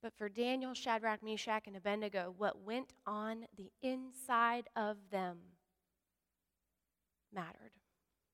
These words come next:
For them, keeping a kosher diet was not necessarily just for the physical benefits, but for them, it was a way of honoring God. Remember, in the ancient Israelite culture,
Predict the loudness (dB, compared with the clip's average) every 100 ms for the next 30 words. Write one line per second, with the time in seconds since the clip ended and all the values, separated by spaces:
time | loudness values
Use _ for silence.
0 | _ _ _ _ _ _ _ _ _ _
1 | _ -20 _ -4 4 6 6 0 -6 -2
2 | 0 0 2 2 2 0 4 8 8 6
3 | -2 2 4 4 2 -4 -2 2 4 4
4 | 4 0 -2 -4 -2 0 2 2 4 4
5 | 2 0 -4 0 0 0 0 2 2 0
6 | -8 -2 0 0 0 4 6 8 6 2
7 | 6 6 6 0 4 8 8 6 -4 _
8 | _ _ _ _ _ _ _ _ _ -20
9 | -10 2 6 8 8 8 4 4 2 0
10 | -2 -2 4 6 8 6 2 -4 0 2
11 | 2